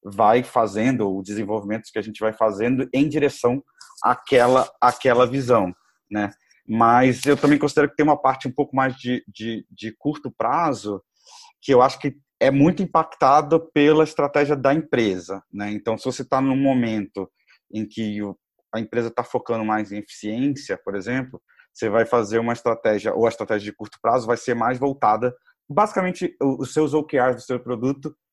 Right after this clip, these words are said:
eles vão tá conectados com os O K Rs da, da empresa, né? E dentro disso, eu, eu pensaria que uma parte é investimento de mais longo prazo e uma parte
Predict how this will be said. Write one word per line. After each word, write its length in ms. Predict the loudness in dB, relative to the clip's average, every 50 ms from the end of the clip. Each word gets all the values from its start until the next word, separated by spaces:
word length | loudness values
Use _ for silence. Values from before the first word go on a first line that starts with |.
| _ _ _
eles 260 | -4 -2 -2 -2 -2
vão 180 | -2 0 -2 0
tá 140 | 0 0 -2
conectados 680 | 0 -2 -2 -2 -2 -4 -4 -4 -2 -2 -4 -4 -10
com 160 | -8 -8 -8
os 80 | -4 -4
O 100 | -4 -6
K 260 | -4 -2 -2 0 0
Rs 120 | -2 -2 -4
da, 160 | -4 -6 -6 -6 -10
da 160 | -8 -6 -6 -6
empresa, 580 | -6 -8 -6 -6 -4 -4 -4 -4 -6 -10 -12 -12 _ _ _ _ _
né? 240 | -10 -10 -10 -10 -12 _ _ _ _ _ _ _ _
E 380 | -4 -2 0 0 0 -2 -4 -8 _ _ _ _ _
dentro 480 | -14 -4 -2 0 0 0 -2 -4 -8 -8
disso, 400 | -6 -6 -6 -6 -6 -6 -8 -4 -2
eu, 140 | -4 -4 -4 -6 _
eu 120 | -10 -10 -6
pensaria 520 | -4 -6 -4 -2 -2 -2 0 0 -2 -6
que 120 | -6 _ _ -10
uma 180 | -4 0 0 0
parte 440 | 2 2 0 0 0 -2 -6 -6 -4
é 20 |
investimento 680 | -4 -2 -2 -4 -4 -4 -6 -4 -4 -4 -4 -6 -8 -12
de 160 | -12 -10 -10
mais 260 | -8 -6 -6 -6 -6 -6
longo 240 | -6 -8 -8 -8
prazo 480 | -6 -4 -2 0 0 0 -2 -2 -4 -4
e 60 | -2
uma 180 | -2 -2 -4 -4
parte 540 | -2 -4 -4 -4 -4 _ -12 -12 -12 -12